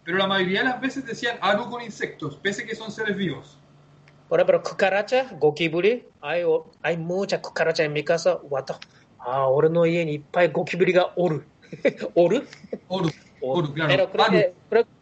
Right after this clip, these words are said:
Speaker 2: se informaron, ¿no? Y oru. No sé.
Speaker 1: Mm.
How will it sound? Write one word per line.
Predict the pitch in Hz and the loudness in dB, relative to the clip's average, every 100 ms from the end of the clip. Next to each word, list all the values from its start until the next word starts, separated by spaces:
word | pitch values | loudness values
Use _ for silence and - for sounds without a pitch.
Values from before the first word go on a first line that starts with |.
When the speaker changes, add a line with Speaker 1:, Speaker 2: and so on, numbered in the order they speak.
| _ | _
Speaker 2:
se | - 202 | -8 -4
informaron, | 190 196 175 185 180 214 131 | -2 -2 4 4 6 2 0
¿no? | 175 | -8
Y | 165 156 | -10 -14
oru. | 135 131 147 - _ _ _ - - _ _ _ | -12 -10 -10 -14 _ _ _ -20 -20 _ _ _
No | 123 | -12
sé. | - - 113 - 160 | -12 -10 -12 -12 -6
Speaker 1:
Mm. | 147 | -4